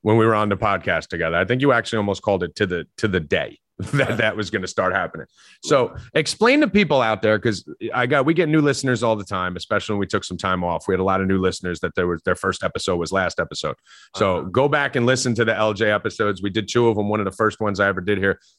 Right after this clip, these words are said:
Speaker 1: I think it was right before the John McAfee episode. But explain to people why,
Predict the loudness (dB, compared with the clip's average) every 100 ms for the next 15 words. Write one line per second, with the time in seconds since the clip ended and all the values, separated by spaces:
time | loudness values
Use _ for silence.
0 | -8 -4 0 0 0 0 0 0 -2 -6
1 | -4 0 2 2 0 0 0 0 -2 -4
2 | -4 -4 -4 -4 0 0 -2 _ _ _
3 | 0 0 0 _ _ _ _ -6 -4 -6
4 | 0 2 2 2 0 0 -2 -2 2 2
5 | 2 0 0 0 -6